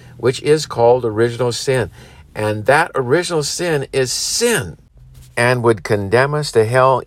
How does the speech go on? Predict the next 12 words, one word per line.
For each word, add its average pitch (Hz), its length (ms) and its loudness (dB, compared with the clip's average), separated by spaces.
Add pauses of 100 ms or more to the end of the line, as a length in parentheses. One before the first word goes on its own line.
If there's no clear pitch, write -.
even 175 540 -4 (140)
if 143 420 -4
we 117 260 -2
never 139 680 -2
committed 135 680 0 (440)
one 139 640 0 (100)
act 127 520 -4
of 113 120 0
sin. 117 380 2 (300)
For 127 200 4
common 170 500 -2
sense - 760 -4